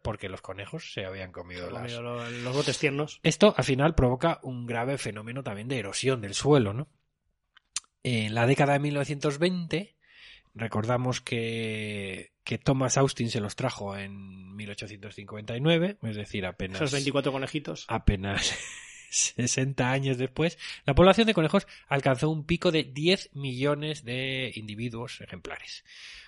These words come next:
Speaker 1: Una verdadera peste que empujó a las autoridades australianas a, o,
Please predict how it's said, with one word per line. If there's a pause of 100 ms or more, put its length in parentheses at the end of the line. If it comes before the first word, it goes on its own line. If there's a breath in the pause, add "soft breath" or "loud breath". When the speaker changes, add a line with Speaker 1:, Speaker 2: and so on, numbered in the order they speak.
Speaker 1:
Una
verdadera
peste
que
empujó
a
las
autoridades
australianas
a,
o,